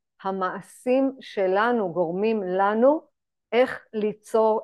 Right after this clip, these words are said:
את הגוף. ואני אומרת לכם הכל מניסיון. אם לא הייתי עוברת את זה על הבשר שלי, על הגוף הזה,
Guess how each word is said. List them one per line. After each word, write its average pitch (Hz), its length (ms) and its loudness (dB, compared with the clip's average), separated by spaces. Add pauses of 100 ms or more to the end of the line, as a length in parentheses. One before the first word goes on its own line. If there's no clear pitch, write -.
את 208 120 -4
הגוף. 196 460 0
ואני 202 200 0
אומרת 254 300 2
לכם 233 260 -4
הכל 254 300 2
מניסיון. 208 600 -2
אם 202 120 0
לא 240 120 6
הייתי 254 240 2
עוברת 226 520 0
את 185 100 -4
זה 180 100 -2
על 180 60 -2
הבשר 180 540 0
שלי, 175 360 -8 (680)
על 190 140 6
הגוף 208 480 0
הזה, 190 360 2